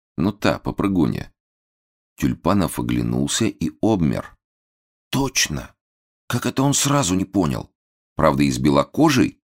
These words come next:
лотерейная барышня стала смуглянкой.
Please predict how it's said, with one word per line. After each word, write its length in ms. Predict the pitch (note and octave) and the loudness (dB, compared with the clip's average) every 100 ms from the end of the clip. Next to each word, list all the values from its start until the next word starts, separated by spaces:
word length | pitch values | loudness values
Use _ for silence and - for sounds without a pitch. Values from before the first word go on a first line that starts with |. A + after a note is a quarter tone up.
| _ - | _ -2
лотерейная 640 | C#2 - E2 B2 C3+ A2+ | -2 2 4 4 4 4
барышня 500 | E2 G#2+ A2+ - F#2+ | 4 4 4 0 -2
стала 320 | - F#2+ G#2 | 2 2 2
смуглянкой. 760 | - A2+ A#2+ B2 D2+ - - | 2 0 4 4 4 0 -8